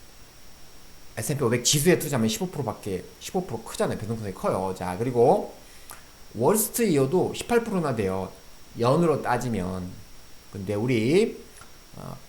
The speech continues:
뱅가 디비든 어프리시에이션, 브이아이지 이티에프 티커는 마이너스 구점팔 프로밖에 안 돼요. 자, 가장 안 좋았던 해가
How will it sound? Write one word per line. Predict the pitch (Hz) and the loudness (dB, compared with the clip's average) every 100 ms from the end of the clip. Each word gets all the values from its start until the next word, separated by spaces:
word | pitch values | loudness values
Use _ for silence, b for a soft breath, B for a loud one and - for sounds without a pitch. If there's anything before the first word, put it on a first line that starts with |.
| - | -4
뱅가 | 117 127 139 127 | -2 2 2 2
디비든 | 151 151 143 147 127 | 2 2 4 4 2
어프리시에이션, | 95 120 110 113 107 107 92 | -4 -2 0 0 0 0 0
브이아이지 | 151 170 143 - 135 131 - | 4 6 6 4 2 2 0
이티에프 | - 131 - 131 | -2 2 4 2
티커는 | 143 160 139 117 139 | 2 2 4 4 4
마이너스 | 113 131 135 | 4 2 0
구점팔 | 120 135 117 143 | -4 -4 -4 -4
프로밖에 | 139 120 - | -2 -2 -4
안 | 92 | -6
돼요. | 87 - - - - | -8 -10 -16 -18 -14
자, | - 101 - - - - - - - - - - - | -12 -12 -14 -18 -20 -20 -20 -20 -20 -18 -18 -18 -12
가장 | - 131 190 214 | -4 2 4 4
안 | 110 127 | 4 2
좋았던 | 151 151 143 139 | 2 0 0 -2
해가 | 151 214 143 113 135 95 | 0 2 2 2 0 -2